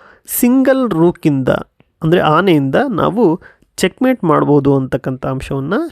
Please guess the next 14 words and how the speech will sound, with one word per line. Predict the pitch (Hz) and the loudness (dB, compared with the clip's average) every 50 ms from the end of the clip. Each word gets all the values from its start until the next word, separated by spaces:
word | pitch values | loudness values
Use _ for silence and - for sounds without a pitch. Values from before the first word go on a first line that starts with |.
| - - - | -10 -6 -4
ಈ | |
ಒಂದು | 139 135 131 131 135 135 | -2 -2 0 0 0 0
ವಿಡಿಯೋದಲ್ಲಿ | 131 131 131 131 131 131 165 277 320 294 - - - | 0 0 -2 -2 -2 -2 -2 -4 -6 -6 -10 -12 -4
ಗಮನಿಸಿದ್ದೀವಿ. | 143 143 139 - - - 139 139 127 131 131 - _ _ _ _ _ _ _ _ _ _ _ _ _ _ _ _ - | -2 -2 -2 -2 -4 -6 -8 -8 -8 -8 -8 -10 _ _ _ _ _ _ _ _ _ _ _ _ _ _ _ _ -2
ಇಂತಹ | 247 233 226 262 - - 262 269 294 302 - _ _ _ _ _ _ _ _ _ _ _ _ | -2 0 0 -2 0 0 0 0 0 -2 -6 _ _ _ _ _ _ _ _ _ _ _ _
ಹೆಚ್ಚೆಚ್ಚು, | - 165 160 - _ - - 233 214 - _ - - 247 240 196 - - - _ _ _ _ _ - | -2 -2 -2 -2 _ 0 0 0 0 -2 _ -4 -2 0 0 0 0 -2 -8 _ _ _ _ _ -2
ಆ, | 175 151 143 143 139 135 135 135 135 151 143 - _ _ _ _ _ _ _ - | 0 0 2 2 2 0 0 -2 -4 -8 -12 -16 _ _ _ _ _ _ _ 0
ಎಂಡ್ | 160 165 196 214 214 | 0 2 2 0 0
ಗೇಮ್ಗಳನ್ನು | 208 220 208 202 196 180 170 165 165 180 214 233 | 2 2 0 2 2 2 2 2 2 2 0 0
ನೀವು | 208 170 165 170 185 | 2 2 2 2 0
ಪ್ರಾಕ್ಟೀಸ್ | 180 - 175 143 131 135 165 196 - - | 0 -2 -2 -2 -2 -2 -4 -6 -6 -4
ಮಾಡ್ತಾ | 160 151 147 143 147 - 180 | -4 -4 -2 -4 -2 0 0
ಹೋದಂಗೆಲ್ಲ | 175 156 - - 135 135 139 135 135 135 147 180 294 320 - _ _ _ _ _ - _ - | 2 2 2 0 -2 -2 -4 -4 -4 -2 -2 -2 -4 -6 -10 _ _ _ _ _ -18 _ -4
ನೀವು | 226 240 247 214 156 147 214 339 | -2 -2 0 0 0 -2 -2 -4